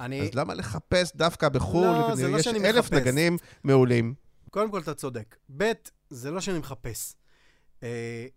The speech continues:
Speaker 1: יש זמרים אני לוקח, אה, המון, המון, המון מהארץ. יש לי רגישות מאוד לשפה.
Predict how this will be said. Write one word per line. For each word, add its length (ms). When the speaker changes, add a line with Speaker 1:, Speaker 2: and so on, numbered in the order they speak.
Speaker 1:
יש 460
זמרים 480
אני 80
לוקח, 480
אה, 260
המון, 340
המון, 220
המון 220
מהארץ. 520
יש 200
לי 80
רגישות 500
מאוד 260
לשפה. 440